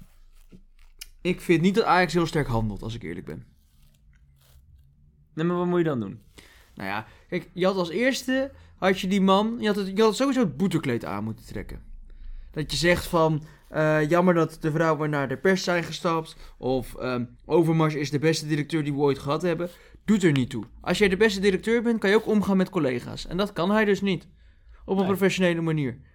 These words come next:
Speaker 1: En ik vind dat hij op dat punt echt tekortgeschoten is. En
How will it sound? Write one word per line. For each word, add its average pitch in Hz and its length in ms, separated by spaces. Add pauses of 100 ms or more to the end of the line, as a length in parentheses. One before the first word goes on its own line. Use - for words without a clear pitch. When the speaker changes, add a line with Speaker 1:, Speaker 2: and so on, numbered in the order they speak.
(320)
Speaker 1:
En 170 140
ik 170 80
vind 180 200
dat 165 120
hij 151 80
op 135 80
dat 202 220
punt 170 380 (800)
echt - 280
tekortgeschoten 185 760
is. 101 180 (920)
En 156 260